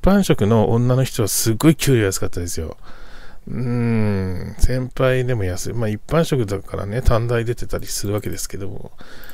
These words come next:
高卒とか短大ですよね。で、総合職って、まあ、大卒とか大学院卒は総合職ですけど、総合職は給料高いんですよ、一年目からね。一、<coughs> 一年目から、年収三百万以上ありますからね。三百五十万とか。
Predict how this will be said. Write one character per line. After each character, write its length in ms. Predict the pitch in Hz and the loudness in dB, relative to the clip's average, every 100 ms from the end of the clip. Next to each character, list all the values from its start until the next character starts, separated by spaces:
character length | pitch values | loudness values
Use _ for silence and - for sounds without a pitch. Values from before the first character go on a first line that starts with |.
| - - | -8 -2
高 160 | 131 | -2
卒 180 | 139 127 | 0 -2
と 80 | - | -2
か 120 | 104 | 2
短 220 | 101 107 | 2 2
大 140 | 104 104 | 0 0
で 60 | |
す 160 | 110 92 | -2 -4
よ 60 | |
ね。 360 | 92 95 87 85 | -2 -2 -2 -2
で、 160 | 117 117 | -4 -2
総 220 | - 185 | 4 6
合 100 | 208 | 6
職 240 | 165 - | 4 0
っ 40 | - | -4
て、 220 | - 98 | -4 -4
ま 100 | 101 | -2
あ、 20 | |
大 220 | 95 113 123 | 2 2 2
卒 220 | 120 - | -2 -2
と 80 | 117 | -2
か 80 | |
大 160 | 101 98 | 0 0
学 200 | 107 117 | 0 0
院 80 | 107 | -2
卒 240 | 101 - | -2 -2
は 280 | 95 90 92 - - - - - - - - - | -4 -4 -6 -8 -6 -6 -6 -8 -10 -10 -12 -8
総 240 | - 135 | 2 4
合 100 | 131 | 4
職 200 | 123 104 | 2 0
で 100 | 101 | -2
す 80 | 101 | -2
け 100 | - | -2
ど、 180 | 101 101 | 2 2
総 220 | - 190 | 4 4
合 100 | 208 | 6
職 180 | 214 - | 2 0
は 60 | 101 | 0
給 160 | - | 2
料 80 | 113 | 2
高 260 | - 104 139 | 4 4 4
い 60 | |
ん 40 | 123 | 2
で 60 | |
す 160 | 90 - | 0 -2
よ、 100 | 90 | -2
一 200 | 92 104 | -2 -2
年 160 | 98 98 | -2 -2
目 80 | |
か 100 | 87 | -2
ら 80 | 82 | -4
ね。 260 | 85 107 165 - - - - - | -2 -2 -4 -8 -8 -6 -4 -6
一、 320 | - - 135 - - - | -6 -6 -4 2 2 2
<coughs> 280 | - - - | -2 -2 -2
一 220 | 123 - | -2 0
年 180 | 170 175 | 2 2
目 100 | 185 | 2
か 140 | 143 | 2
ら、 460 | 101 120 110 101 85 - - - - - - - - - - - - - - - - - - - - - | 2 4 4 2 0 -6 -8 -8 -8 -2 0 2 4 6 6 4 -4 -4 -4 -2 -2 -2 -6 -4 0 4
年 220 | 123 127 | 6 6
収 400 | 123 131 127 123 - | 6 6 6 4 4
三 280 | - 135 | 4 4
百 160 | 135 139 | 4 6
万 160 | 143 139 | 6 6
以 20 | |
上 140 | 95 | 4
あ 20 | |
り 80 | 92 | 4
ま 100 | 98 | 2
す 80 | 101 | 2
か 100 | 90 | 0
ら 40 | |
ね。 140 | 87 98 | 0 2
三 180 | 131 131 | 2 4
百 180 | 98 | 2
五 120 | 90 95 | 2 2
十 120 | 98 | 2
万 200 | 98 92 | 0 0
と 80 | 90 | 0
か。 260 | 87 80 | 0 0